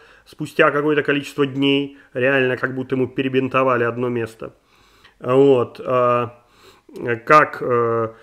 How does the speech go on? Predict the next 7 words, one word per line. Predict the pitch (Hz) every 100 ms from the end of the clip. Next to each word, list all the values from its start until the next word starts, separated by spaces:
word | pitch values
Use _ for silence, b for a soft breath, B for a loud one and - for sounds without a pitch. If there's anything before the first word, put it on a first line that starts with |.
| B -
ликвидировали | 127 127 143 139 143 147 131 120
там | 120 120
всех | 113 131 120
этих, | 117 117 -
э, | 120 120 120 120
руководителей, | 127 135 135 135 135 139 131 113 113 113 107 B B -
э, | 120 120 117